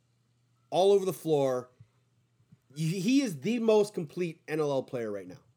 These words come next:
Obviously, he's not the most prolific goal scorer, but he can damn near snipe.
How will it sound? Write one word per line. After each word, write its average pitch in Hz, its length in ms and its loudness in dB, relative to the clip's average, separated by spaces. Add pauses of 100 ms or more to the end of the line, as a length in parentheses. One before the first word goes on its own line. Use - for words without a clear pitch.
(800)
Obviously, 202 380 2
he's 165 120 -2
not 165 260 -2 (140)
the 151 100 -4
most 147 300 0
prolific 139 420 -2
goal 104 180 -12
scorer, 131 340 -12 (160)
but 131 120 -8
he 131 80 -8
can 120 200 -20 (340)
damn 147 280 -2
near 135 180 -2
snipe. - 360 -14